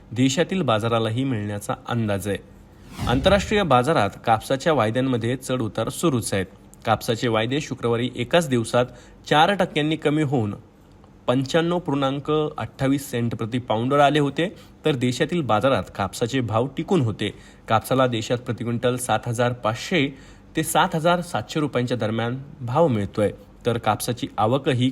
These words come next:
कमीच आहे. या पुढच्या काळातही कापसाची आवक कमीच होत राहण्याची शक्यता आहे, त्यामुळे कापसाच्या भावातील वाढही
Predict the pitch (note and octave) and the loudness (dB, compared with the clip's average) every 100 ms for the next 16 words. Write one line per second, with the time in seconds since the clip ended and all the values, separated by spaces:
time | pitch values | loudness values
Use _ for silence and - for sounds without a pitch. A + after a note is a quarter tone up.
0 | - C3 A#2 G#2+ - F#2 - - - - | 0 2 2 0 -2 -6 -6 -18 -20 -8
1 | - F3 F3 E3+ G3 E3 D#3 D#3 D#3 C#3+ | 2 2 2 0 2 6 6 4 0 0
2 | D#3+ B2 G#2 B2 A2 A#2+ A#2 B2+ - B2 | 2 0 0 -4 0 2 2 0 -2 0
3 | D3 D3 C3+ C3 B2+ B2+ C3 B2 A2+ - | 0 -2 -2 -2 -2 -2 -4 -6 -6 -2
4 | D3+ D3+ D3+ F3 A#2 A#2 A#2+ A#2+ G2 - | 0 2 0 0 -2 -2 -2 -2 -4 -2
5 | - F3 C3+ A#2+ A#2 B2+ C3+ G#2 G2+ G#2+ | -2 0 0 0 0 0 -2 2 2 4
6 | D#3+ A#2+ | 2 0